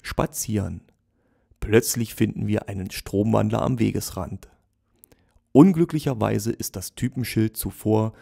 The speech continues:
von einem Wirtschaftsingenieur so stark mit Kaffee verbrüht worden, dass es unleserlich geworden ist. Wir können nicht mehr erkennen, um was für einen Wandler es sich handelt.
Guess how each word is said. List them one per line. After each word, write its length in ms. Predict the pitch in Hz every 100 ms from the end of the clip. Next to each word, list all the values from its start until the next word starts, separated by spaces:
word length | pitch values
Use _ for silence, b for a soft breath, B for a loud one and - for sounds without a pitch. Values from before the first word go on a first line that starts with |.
| b
von 240 | - - -
einem 260 | 92 90
Wirtschaftsingenieur 1160 | 101 143 - 143 131 - - 110 98 95 98 98
so 260 | 98 117 160
stark 540 | - 107 110 113 -
mit 200 | 92 -
Kaffee 360 | - 113 127 117
verbrüht 540 | 90 92 98 104 -
worden, 440 | 107 107 107 104 b b b b
dass 220 | - 95 -
es 220 | 117 - -
unleserlich 760 | 120 131 117 107 101 101 95 -
geworden 440 | 92 92 92 90
ist. 380 | 87 87 - - b b b b b b b
Wir 100 | -
können 420 | - 131 123 101 107
nicht 260 | 180 -
mehr 160 | 165 -
erkennen, 480 | - 113 107 107 110
um 220 | 98 104
was 160 | 127
für 220 | - - -
einen 260 | 101 95
Wandler 320 | 98 104 127 -
es 140 | 101
sich 240 | 110 -
handelt. 480 | 101 98 90 87 -